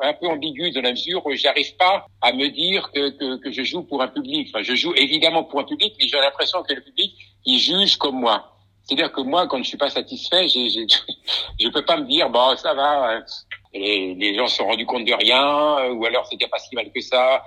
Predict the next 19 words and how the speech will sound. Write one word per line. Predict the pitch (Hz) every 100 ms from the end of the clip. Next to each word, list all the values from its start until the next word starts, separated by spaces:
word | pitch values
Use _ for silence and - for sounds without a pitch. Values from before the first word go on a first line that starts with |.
| -
J'ai | 113 - 139
l'impression | 123 - 143 135 190 208
que, | - 160
euh, | 165 143 135 139 131 110 120
la, | 113 120
l'exigence | 117 135 113 143 170 160 -
que |
j'ai | 117 139
par | -
rapport | 117 135 113
à, | 104 104 104 104
à |
moi-même, | 110 120 127 180 202 - -
c'est | - -
la | 240
même | 156 170
exigence | 143 120 - 170 170 -
que, | 123 117 113 110 110
que | -